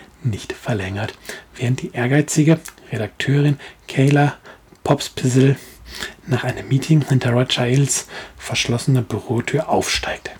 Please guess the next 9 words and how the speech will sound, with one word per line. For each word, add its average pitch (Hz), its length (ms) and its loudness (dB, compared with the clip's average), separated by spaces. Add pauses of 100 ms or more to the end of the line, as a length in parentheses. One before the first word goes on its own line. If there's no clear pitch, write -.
(720)
Als - 200 -6
Gretchen 139 500 2 (320)
ihren 110 260 -4
langjährigen 123 680 2
Boss 123 260 -4 (300)
wegen - 180 -6
sexueller 170 580 0
Belästigung 135 600 2
verklagt, 113 640 -4